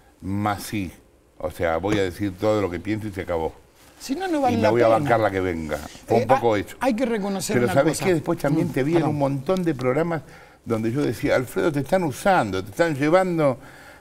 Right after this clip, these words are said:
Speaker 1: para que armes quilombo, no vayas". Vos
Speaker 2: Bien, bien.
Speaker 1: Y no te lo dije, pero bueno, te lo digo ahora.
Speaker 2: Bien. Hay que pescar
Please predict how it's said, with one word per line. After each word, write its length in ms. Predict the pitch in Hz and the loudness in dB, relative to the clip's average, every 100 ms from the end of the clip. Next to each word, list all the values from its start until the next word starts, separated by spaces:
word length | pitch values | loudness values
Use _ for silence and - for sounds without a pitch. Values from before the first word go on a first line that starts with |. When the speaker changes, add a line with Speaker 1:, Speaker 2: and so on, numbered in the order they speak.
| _ | _
Speaker 1:
para 200 | 110 117 | 2 4
que 120 | 127 | 2
armes 260 | 160 151 127 | 2 2 -2
quilombo, 500 | - 143 175 127 143 | 0 4 4 4 2
no 160 | 151 | 4
vayas". 460 | 160 175 135 113 95 | 6 4 4 4 4
Vos 180 | 101 196 | 4 4
Speaker 2:
Bien, 340 | 196 180 190 - | 4 2 -2 -2
bien. 300 | 202 170 160 - | -2 0 -2 -2
Speaker 1:
Y 200 | 135 143 | 0 4
no 140 | 175 | 4
te 100 | 180 | 6
lo 100 | 165 | 4
dije, 460 | 151 160 - 85 80 | 4 2 -2 -4 -4
pero 240 | - 92 92 | -4 0 2
bueno, 200 | 117 104 | 2 0
te 100 | 87 | -2
lo 80 | 87 | 0
digo 200 | 117 117 | 4 6
ahora. 300 | 110 110 165 | 6 6 4
Speaker 2:
Bien. 240 | 175 139 - - - - - - - | 0 0 -12 -20 -20 -20 -20 -6 -2
Hay 120 | 220 | 0
que 140 | 233 | -2
pescar 560 | 196 180 - 214 214 | -4 -8 -2 -2 -2